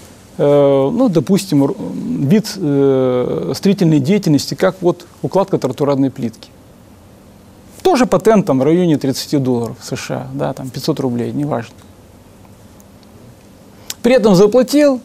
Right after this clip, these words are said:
и забыл. При этом квадратный метр тротуарной плитки — это, ну, сколько там, сто рублей там, ну, за работу, там, сто двадцать рублей, неважно, да, за работу.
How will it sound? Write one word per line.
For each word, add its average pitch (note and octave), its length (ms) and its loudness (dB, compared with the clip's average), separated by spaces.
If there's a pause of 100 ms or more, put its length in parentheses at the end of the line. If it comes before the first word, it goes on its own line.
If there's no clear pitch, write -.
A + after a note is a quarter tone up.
и F#3+ 80 2
забыл. C#3+ 440 0 (1700)
При A#3 180 4
этом C4 300 4
квадратный F#3+ 500 4
метр G3 340 4
тротуарной F3+ 580 2
плитки — G3+ 480 -2 (220)
это, E3 400 2
ну, F#3+ 160 -2
сколько C#3 320 -2
там, B2 340 -6
сто A#3 320 2
рублей D3 360 2
там, B2+ 320 -6
ну, C3+ 760 -4
за C3+ 180 2
работу, C3+ 380 0
там, C3 200 -8
сто - 120 -6
двадцать D3 400 -2
рублей, B2+ 260 -4
неважно, C3 500 -2
да, C#3 160 -6 (120)
за E3+ 200 0
работу. D#3 380 -2